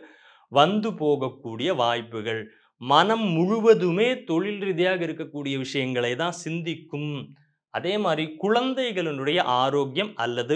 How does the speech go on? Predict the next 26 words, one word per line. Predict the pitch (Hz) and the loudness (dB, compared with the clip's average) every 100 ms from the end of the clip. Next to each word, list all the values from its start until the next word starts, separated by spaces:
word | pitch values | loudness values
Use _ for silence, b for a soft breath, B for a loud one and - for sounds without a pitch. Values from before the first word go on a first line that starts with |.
| 156 | -2
பூர்வீகத்துல | - 226 226 220 196 165 165 175 | -6 -4 -4 -4 -4 -4 -4 -4
ஒரு | 160 | -4
நிலபுலம் | 139 139 147 139 139 139 | -2 0 0 0 -4 2
தாத்தாவோடது | 139 139 147 139 127 120 120 | 2 4 2 2 0 -4 -6
இருக்குன்னா | 120 127 156 | -8 -6 -4
அதுல | 131 117 | -4 -4
ஒரு | 110 | -2
வம்பு | 127 180 202 175 165 165 - _ _ _ _ - | 0 0 -2 -2 -2 -6 -16 _ _ _ _ 4
வழக்குகள் | 139 165 151 131 135 135 - | 6 6 2 -2 -2 -4 -6
உருவாகக்கூடிய | 147 170 170 139 123 127 123 117 | -4 2 2 0 -4 -6 -2 0
வாழ்-, | 110 107 107 - | 0 0 -2 -10
வாய்ப்புகளும், | 120 120 123 120 117 113 - | 0 2 2 -4 -6 -6 -2
அல்லது | 135 175 175 190 | 0 2 0 -2
பூர்வீக | 185 196 190 196 165 | -6 -6 -6 -4 -4
நிலத்தின் | 135 160 165 175 147 | 0 0 0 -4 -2
மேல் | 175 175 | -4 0
கடன் | 139 143 170 165 | 0 0 -2 -4
வாங்கி | 131 127 196 - b b b b _ - | -4 -4 -8 -10 b b b b _ 2
ஏதாவது | 139 143 147 175 | 8 10 10 6
முயற்சிகள், | 147 139 139 127 123 | 0 -2 -2 -2 0
கடன் | 131 135 147 | 0 -2 -4
வாங்கி | 135 135 135 135 165 240 - | -6 -8 -8 -4 0 0 -2
வீடு | 143 143 | -4 -2
கட்டலாம் | 127 110 123 131 127 | -4 -4 0 0 0
அல்லது | 123 127 120 | 0 2 2
அது, | 117 | 0